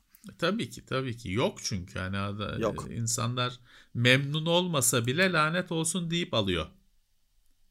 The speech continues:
Speaker 2: Öyle. Ee, tabii o etkinlikte Galaxy Book, e, Pro ve Pro üç yüz altmış da duyuruldu. Onlarda da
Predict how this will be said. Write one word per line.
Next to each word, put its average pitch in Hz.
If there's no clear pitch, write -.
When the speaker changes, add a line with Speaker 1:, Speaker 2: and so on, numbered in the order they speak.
Speaker 2:
Öyle. 107
Ee, 127
tabii 147
o 151
etkinlikte 156
Galaxy 143
Book, -
e, 120
Pro 143
ve 180
Pro 131
üç -
yüz 120
altmış -
da 101
duyuruldu. 104
Onlarda 143
da 170